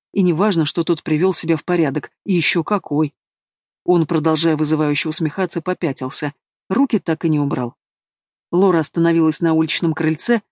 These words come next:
так и держа перед собой ведро. "Ты тут забыл". Она указала на бумажный пакет. Денис качнул головой. "Тебе презент передают". С этими словами он направился к дороге, а дальше...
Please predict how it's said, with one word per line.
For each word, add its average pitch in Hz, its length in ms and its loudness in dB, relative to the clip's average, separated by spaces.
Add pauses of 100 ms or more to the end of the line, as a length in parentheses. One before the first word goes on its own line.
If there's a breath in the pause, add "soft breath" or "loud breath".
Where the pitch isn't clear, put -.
(140)
так 185 200 -2
и 180 40 2
держа 160 320 0
перед 151 220 -2
собой 151 280 -2
ведро. 151 340 -2 (540)
"Ты 220 100 0
тут 208 200 0
забыл". 160 420 0 (480)
Она 180 200 4
указала 160 540 0
на 170 120 2
бумажный 151 440 0
пакет. 147 420 -6 (360)
Денис 180 340 0
качнул 180 420 0
головой. 165 460 0 (600)
"Тебе 220 240 2
презент 175 500 2
передают". 147 600 0 (540)
С - 100 -4
этими 165 260 2
словами 165 500 2
он 165 120 0
направился 156 500 0
к 156 60 -6
дороге, 151 460 0
а 143 140 -4
дальше... 214 500 -2